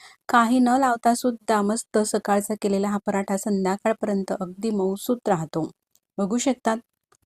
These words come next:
अशाच प्रकारे आपल्याला हे सगळे पराठे करून घ्यायचे आहे. एक नाही तर सगळेच पराठे असे छान हे फुलत असतात आणि उलटून पालटून मस्त छान असे दोन्ही बाजूंनी शेकून घ्यायचे आहे.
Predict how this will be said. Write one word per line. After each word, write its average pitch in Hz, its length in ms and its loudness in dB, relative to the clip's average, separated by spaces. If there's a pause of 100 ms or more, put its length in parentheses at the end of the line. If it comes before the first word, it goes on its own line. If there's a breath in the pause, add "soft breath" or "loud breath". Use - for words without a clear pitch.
(120)
अशाच 277 360 2
प्रकारे 233 360 2
आपल्याला 196 300 0
हे 202 140 2
सगळे 202 420 -4
पराठे 196 360 0
करून 165 260 -2
घ्यायचे 160 360 -6
आहे. 160 200 -2 (920)
एक 240 220 4
नाही 262 280 6
तर 214 80 2
सगळेच 233 560 2
पराठे 226 340 4
असे 202 220 0
छान 196 240 2
हे 202 100 4 (120)
फुलत 196 280 0
असतात 202 420 -2 (840)
आणि 247 160 4
उलटून 233 360 2
पालटून 220 340 0
मस्त 208 320 -2
छान 208 260 0
असे 208 160 -2
दोन्ही 190 340 -2 (500)
बाजूंनी 202 520 4 (120)
शेकून 180 400 0
घ्यायचे 175 360 -2
आहे. 190 220 0